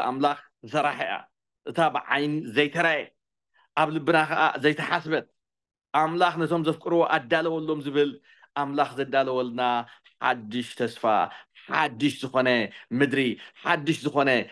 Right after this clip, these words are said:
በረኸት ዝውረሰሉ እግዚኣብሔር እዚ እዩ ኣዳሊልና ዘሎ። ስለዚ ኣሕዋተይ ኣዝና ብተስፋ ክንህብትም ይግባአና። ከምቲ ኣብ ምእታዊ ሓሳበይ ዝገለጽክዎ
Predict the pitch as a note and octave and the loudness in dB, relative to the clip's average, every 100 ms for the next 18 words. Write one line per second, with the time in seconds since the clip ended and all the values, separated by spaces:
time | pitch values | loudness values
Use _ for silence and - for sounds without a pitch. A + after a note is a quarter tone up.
0 | - A#2 D3+ D3+ D3+ D3+ D3 C3+ B2+ C3+ | -6 0 0 2 -2 2 4 4 0 -2
1 | B2 A2+ G#2+ - _ A2+ A#2+ B2+ A2+ B2 | -2 -4 -6 -16 _ -4 2 4 2 0
2 | C3 A2 A2 - A2 F#2+ F#2 E2+ - - | -2 -4 -2 -2 -4 -6 -6 -12 -14 -16
3 | - _ _ _ _ _ _ _ _ _ | -18 _ _ _ _ _ _ _ _ _
4 | _ A2 A#2 C#3 B2+ D3 D3 C#3+ _ _ | _ -4 0 4 4 6 2 0 _ _
5 | _ C3 A2+ B2+ B2 A2+ - A2 G#2 G#2+ | _ 0 2 2 2 0 -4 -8 -8 -8
6 | G#2 - G2 F#2+ - - - - - _ | -8 -6 -6 -6 -6 -6 -6 -8 -14 _
7 | _ _ _ _ _ _ - - G2 A#2+ | _ _ _ _ _ _ -6 -2 4 6
8 | A2+ - - _ - B2+ B2+ - B2+ C3 | 4 0 -20 _ 0 2 0 2 4 4
9 | C3 - _ C3+ B2+ B2 B2+ A#2+ A#2+ - | 0 -6 _ -2 2 2 2 -2 -6 -6
10 | A2+ A#2+ A2+ - B2 | 0 2 2 0 2